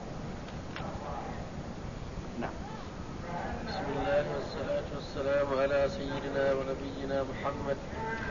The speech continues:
Speaker 2: وعلى آله وصحبه وسلم.
Speaker 1: مئتين وواحد وثلاثين. ثم بعث خالد.
Speaker 2: ثم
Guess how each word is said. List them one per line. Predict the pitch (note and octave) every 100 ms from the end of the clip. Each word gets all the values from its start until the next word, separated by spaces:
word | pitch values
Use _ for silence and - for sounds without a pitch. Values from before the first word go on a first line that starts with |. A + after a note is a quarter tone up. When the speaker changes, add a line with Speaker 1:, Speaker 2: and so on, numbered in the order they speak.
| C3
Speaker 2:
وعلى | C3 C#3 C#3+ C#3 C3+
آله | C#3 C#3+ C#3 - C#3+ C#3 C#3
وصحبه | C3 - C#3 C#3+ C#3 C3+ C#3
وسلم. | C3+ - D3+ C3+ - - - - F3+ - - -
Speaker 1:
مئتين | C3 D#3+ D#3+ D3+
وواحد | C3+ D#3 C3 B2+
وثلاثين. | B2+ B2+ A#2+ D#3 D#3+ -
ثم | - C#3 B2+
بعث | C3+ A#2+ A#2+ C3+ C3 -
خالد. | A#2 - - - - - - - - - - - F3+
Speaker 2:
ثم | F#3 F#3+ F#3+